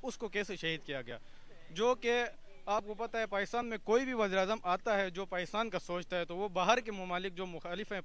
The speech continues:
अमेरिका या दूसरे ममालिक, वो ये नहीं चाहते हैं कि पाकिस्तान प्रोग्रेस करे, तो वो चाहते हैं कि किसी न किसी तरीके से वो उसको डिस-, डिस्टेबलाइज करें।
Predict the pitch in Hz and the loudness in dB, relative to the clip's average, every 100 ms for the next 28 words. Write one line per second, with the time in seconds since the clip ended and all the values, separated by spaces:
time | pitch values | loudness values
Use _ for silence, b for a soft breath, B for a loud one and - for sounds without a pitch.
0 | - 165 165 170 170 196 196 165 185 190 | -6 -6 -2 -2 -2 -2 -2 -4 -6 -6
1 | 165 147 b b - 233 262 254 254 302 | -6 -6 b b -2 2 2 2 0 0
2 | 233 202 190 175 - 170 190 190 - 160 | 0 0 -2 -4 -2 -2 -2 -6 -4 -2
3 | 170 160 156 127 B B - 208 226 247 | 0 0 -4 -6 B B -10 -4 2 2
4 | - - - - - 214 226 - 247 226 | 2 -4 -14 -14 -6 0 0 0 -2 -2
5 | 202 - 202 285 254 208 208 233 202 190 | -4 -4 -4 0 0 -2 -6 -4 -4 -2
6 | 214 196 190 202 - 247 b b b - | -4 -4 -6 -8 -2 -2 b b b -8
7 | 160 233 208 175 170 165 220 - 160 151 | -4 -2 -2 -2 -2 -2 -4 -4 -6 -2
8 | 156 156 - 127 | -2 -2 -4 -8